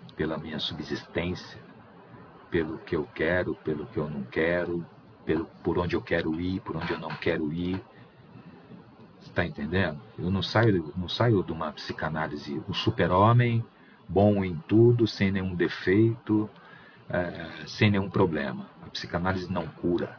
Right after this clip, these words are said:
mas ela te permite a se conhecer melhor. Não tô aqui vendendo curso de autoconhecimento, porque isso virou uma modinha, hein?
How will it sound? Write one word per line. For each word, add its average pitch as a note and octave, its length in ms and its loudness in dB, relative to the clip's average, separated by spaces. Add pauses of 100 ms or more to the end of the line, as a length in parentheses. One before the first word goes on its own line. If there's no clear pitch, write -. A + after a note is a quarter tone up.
(120)
mas D#2 260 -8
ela E2+ 300 -4
te - 220 -8
permite E2+ 800 0 (760)
a E2+ 120 -2
se - 220 -4
conhecer A2+ 440 4
melhor. F2 440 2 (680)
Não D#2+ 100 -8
tô - 140 2
aqui G#2 160 2
vendendo G2+ 360 4
curso F2 420 0
de D#2+ 120 -2
autoconhecimento, E2+ 840 -2
porque - 160 2
isso - 180 -2
virou G#2 180 4
uma A2 120 4
modinha, F#2+ 560 0
hein? F#2+ 100 -12